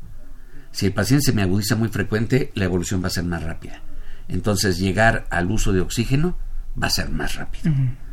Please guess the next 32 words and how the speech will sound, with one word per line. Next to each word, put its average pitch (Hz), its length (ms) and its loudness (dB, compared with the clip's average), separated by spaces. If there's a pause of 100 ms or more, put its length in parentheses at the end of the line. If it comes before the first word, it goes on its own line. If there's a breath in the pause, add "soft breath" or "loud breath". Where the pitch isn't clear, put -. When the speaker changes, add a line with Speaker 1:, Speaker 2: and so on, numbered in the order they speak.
(300 soft breath)
Speaker 1:
Pero 92 180 0
no 123 220 6
todos 131 280 2
los 95 140 0
pacientes 98 400 0
con 85 180 0
epoc - 260 -4
van 95 180 4
a 92 80 2
terminar 104 680 2 (280 loud breath)
utilizando 87 580 -2
la 80 100 -2
oxigenoterapia. - 840 -4 (540)
Speaker 2:
De 127 160 2
acuerdo. 120 360 -6 (420 loud breath)
Y 170 80 8
ahora 196 220 8
dirigiéndonos, 156 880 6
eh, 123 680 4
tal 147 160 6
vez 151 200 4
a 160 40 6
un 143 180 8
auditorio 131 760 4 (320 soft breath)
más, 127 760 4
quizá 143 400 8
de, 120 380 8
de, 113 720 4 (340)
de 139 140 6
personal 147 480 6
de 170 100 4
salud, 131 400 6